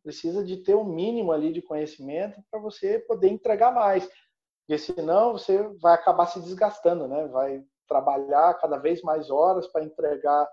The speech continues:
o que tá sendo pedido. E a gente tem que ser inteligente também, tem que trabalhar, sim. Eu acho que todo mundo, né? Eu acho que aquele estereótipo de servidor público que muitas vezes não faz nada,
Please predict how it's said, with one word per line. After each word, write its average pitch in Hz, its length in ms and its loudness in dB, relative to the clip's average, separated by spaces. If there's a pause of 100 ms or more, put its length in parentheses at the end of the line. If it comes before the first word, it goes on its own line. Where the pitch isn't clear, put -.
(320)
o 135 60 -8
que 160 120 -6
tá 147 120 0
sendo 151 240 -8
pedido. 190 800 -16 (500)
E 143 380 -8
a 139 80 0
gente 147 300 -12
tem 180 120 -6
que 208 380 -16 (300)
ser - 160 -6 (120)
inteligente 180 540 -6
também, 117 400 -14
tem 120 120 -20
que 135 380 -14 (240)
trabalhar, 131 760 2
sim. 180 380 -12
Eu 156 100 -4
acho 135 180 -4
que - 100 -20 (120)
todo 139 240 -6
mundo, 135 340 -8 (500)
né? 117 420 -18 (140)
Eu 113 60 -8
acho 123 140 -8
que 135 80 -14
aquele 135 240 -8
estereótipo 135 920 -2
de 120 520 -20 (400)
servidor 135 640 -4
público 127 400 -10
que - 160 -20
muitas 131 260 -6
vezes 131 160 -6
não 127 160 -14
faz 123 320 -4
nada, 120 480 -6